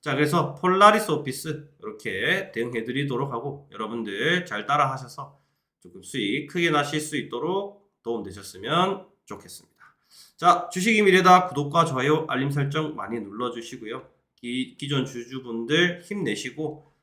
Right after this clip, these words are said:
에이아이는 에이아이 삼촌 차트만 잘 따라오시면은 수익 나는데 아무 문제가 없습니다. 너무 걱정하지 마시고 에이아이 주는 쓸어 담아라. 솔직히 말씀드리면 저는 손절가 드리고 싶지도 않은데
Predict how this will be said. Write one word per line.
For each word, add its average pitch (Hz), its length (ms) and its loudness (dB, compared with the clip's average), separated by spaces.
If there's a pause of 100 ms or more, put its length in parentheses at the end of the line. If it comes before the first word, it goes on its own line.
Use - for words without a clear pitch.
(200)
에이아이는 170 720 8
에이아이 165 280 6
삼촌 139 640 -4
차트만 185 540 0
잘 101 180 -8
따라오시면은 120 680 -8 (360)
수익 170 260 -6
나는데 131 560 -2
아무 120 400 -6
문제가 120 360 -4
없습니다. - 460 -20 (360)
너무 139 160 0
걱정하지 151 400 2
마시고 135 680 -2 (460)
에이아이 214 320 10
주는 160 560 6 (580)
쓸어 254 280 6
담아라. 180 720 10 (180)
솔직히 196 300 -4
말씀드리면 139 480 0
저는 131 160 -4
손절가 143 420 -8
드리고 147 240 -4
싶지도 170 400 -6
않은데 131 680 4